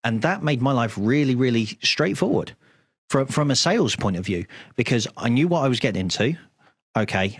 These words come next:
I've got some experience in property. That's, so I knew what was going on. I knew what was happening. But fundamentally, I needed to sell at a minimum price. I knew,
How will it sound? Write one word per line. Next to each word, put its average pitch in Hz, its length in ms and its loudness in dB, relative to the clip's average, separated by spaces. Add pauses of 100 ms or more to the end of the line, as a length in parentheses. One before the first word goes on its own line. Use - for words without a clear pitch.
(120)
I've 107 120 -4
got 98 140 -2
some - 120 0
experience 95 420 -2
in 104 80 -2
property. 98 380 -2
That's, - 360 -4 (680)
so 95 380 -2
I 107 80 -2
knew 101 220 4
what 101 200 0
was 101 120 -2
going 95 280 0
on. 92 120 -2
I 95 60 -2
knew 95 160 0
what 87 80 -4
was - 120 -4
happening. 90 440 -4 (460)
But 127 220 -2 (120)
fundamentally, 147 920 0 (1000)
I 135 100 2
needed 139 400 2
to 113 400 0 (220)
sell 110 460 2
at 113 140 0
a - 20 0
minimum 101 360 0
price. 95 260 -2
I 131 60 2
knew, 131 260 2